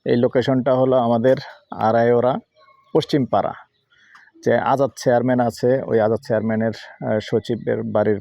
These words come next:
পাশে এবং পশ্চিম পাড়া আজাদ চেয়ারম্যানের, আহ, পাশে, বাড়ির পাশে যে মসজিদ আছে, মসজিদের ওই দিক দিয়ে রোডটা আছে, ওই দিক দিয়েও আসা যায়। এবং এই যে আমরা এখন এদিক দিয়ে আসছি, এদিক দিয়েও আসা যায়। তো দুই তিন দিক দিয়ে এটার রাস্তা আছে।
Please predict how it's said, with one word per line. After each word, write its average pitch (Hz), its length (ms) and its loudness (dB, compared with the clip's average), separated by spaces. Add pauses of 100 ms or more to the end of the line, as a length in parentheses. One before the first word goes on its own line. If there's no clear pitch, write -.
পাশে 120 600 -4
এবং 101 320 -4 (500)
পশ্চিম 117 340 -4 (100)
পাড়া 110 220 0
আজাদ 107 240 -2 (100)
চেয়ারম্যানের, 107 400 -2
আহ, 104 560 -2 (280)
পাশে, 107 340 -2
বাড়ির 104 340 -2
পাশে 104 300 -6
যে 107 180 -2
মসজিদ 113 520 -2
আছে, 123 340 -2
মসজিদের 107 480 -2
ওই 104 80 0
দিক 98 180 -4
দিয়ে 107 180 0
রোডটা 104 280 -2
আছে, 110 280 -2
ওই 101 140 -2
দিক 98 160 -4
দিয়েও 101 180 0
আসা 101 240 -2
যায়। 123 240 -2 (420)
এবং 120 300 -2
এই 160 220 4
যে 131 140 0
আমরা 120 480 2
এখন 123 200 -2
এদিক 110 260 -4
দিয়ে 120 140 0
আসছি, 147 480 0 (360)
এদিক 113 260 0
দিয়েও 113 180 4
আসা 104 340 -2
যায়। - 120 -10 (1040)
তো 139 240 2
দুই 131 160 0
তিন 143 220 0
দিক 127 200 0
দিয়ে 147 160 4
এটার 135 200 2
রাস্তা 123 360 2
আছে। 139 280 -2